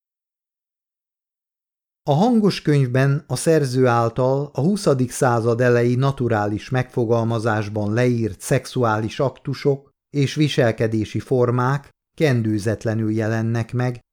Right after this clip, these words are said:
ezért a hangos könyv meghallgatását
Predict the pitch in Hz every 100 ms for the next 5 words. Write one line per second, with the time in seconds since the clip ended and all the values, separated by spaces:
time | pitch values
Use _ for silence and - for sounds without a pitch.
0 | _ - 160 131 131 - 95 107 139 135
1 | 135 - 147 139 120 127 - 131 123 123
2 | 131 123 120 139 127 131